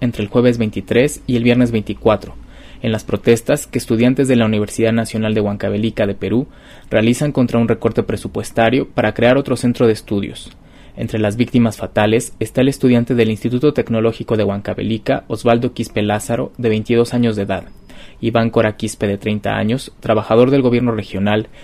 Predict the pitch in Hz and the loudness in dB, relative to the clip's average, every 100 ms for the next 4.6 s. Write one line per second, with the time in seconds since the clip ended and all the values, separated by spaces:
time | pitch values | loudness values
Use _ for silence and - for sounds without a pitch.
0 | - - 113 127 127 117 - 131 127 117 | -20 -4 0 2 4 2 4 2 2 0
1 | 117 127 117 107 123 117 110 98 - 107 | 0 0 0 0 2 2 0 -4 2 0
2 | 104 151 - - 117 123 131 147 127 117 | 2 -2 -2 -4 0 2 2 0 0 0
3 | 117 117 107 104 113 113 107 101 104 107 | 0 0 -2 -2 -2 -2 -4 -6 -6 -6
4 | 104 98 101 104 135 | -4 -4 -2 -2 -6